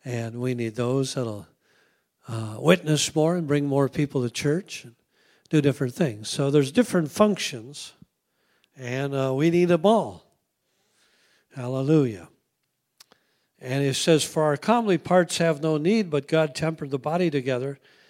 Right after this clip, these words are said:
having given more abundant honor to that which part which lacked." I'm, I'm actually a part which lacked. I couldn't get up and give a book report. I couldn't get up and, and, uh, do these different things when I was in school and stuff.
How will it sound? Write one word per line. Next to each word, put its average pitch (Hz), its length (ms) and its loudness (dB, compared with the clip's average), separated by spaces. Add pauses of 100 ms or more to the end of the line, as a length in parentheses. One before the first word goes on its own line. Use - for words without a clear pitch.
(260)
having 151 300 0
given 151 280 0
more 151 220 0
abundant 143 440 -2
honor 160 380 0
to 139 160 -6
that 139 260 0
which 131 300 -6
part 131 280 -6
which - 260 -12
lacked." 127 440 -10 (1600)
I'm, 143 240 -4
I'm 143 200 -8
actually 151 380 -4
a 131 80 -2
part 147 320 -4
which 123 220 -12
lacked. - 500 -8 (1080)
I 139 100 -2
couldn't 151 280 0
get 147 160 -2
up 151 200 -8
and 127 100 -10
give 113 160 -8
a 117 60 -8
book 113 300 -10
report. 104 460 -18
I 120 100 -8
couldn't 135 300 -12
get 139 180 -4
up 131 240 -10
and, 101 180 -20 (800)
and, 117 320 -12
uh, 117 140 -14
do 139 180 2
these 131 240 0
different 143 360 -4
things 143 320 -4
when 131 100 -2
I 131 100 -2
was 123 220 -2
in 117 140 -6
school 127 500 0
and 101 160 -14
stuff. - 400 -14